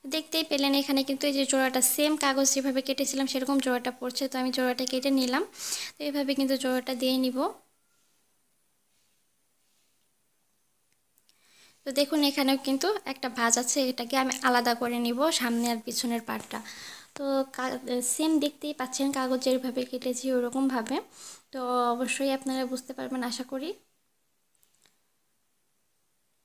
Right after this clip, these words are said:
তো দেখুন কতটা ঘের হয়েছে। তো সাড়ে তিন হাত বহরের কাপড় নিলে কিন্তু ঘের আরও, কেউ যদি আরও বেশি ঘের চান তাহলে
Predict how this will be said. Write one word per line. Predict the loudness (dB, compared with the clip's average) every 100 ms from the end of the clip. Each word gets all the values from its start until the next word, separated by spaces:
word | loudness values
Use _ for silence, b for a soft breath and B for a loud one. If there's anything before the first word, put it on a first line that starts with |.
| _ _ _ _
তো | -8
দেখুন | -4 -4 -2 -6 -8 _ _ _ _
কতটা | -12 -8 -4
ঘের | -4 0 0 2
হয়েছে। | 0 0 -2 -4 -10 b b b b _
তো | -10
সাড়ে | -2 -2
তিন | 0 0
হাত | 0
বহরের | 0 2 2
কাপড় | 0 -2 0
নিলে | 2 0
কিন্তু | -2 -4
ঘের | -4 -2 -2
আরও, | -2 -4
কেউ | -4 -4
যদি | -2 -2
আরও | -2 0
বেশি | -2 -2 -2
ঘের | -4 -2
চান | -2
তাহলে | -2 -2 -2 -2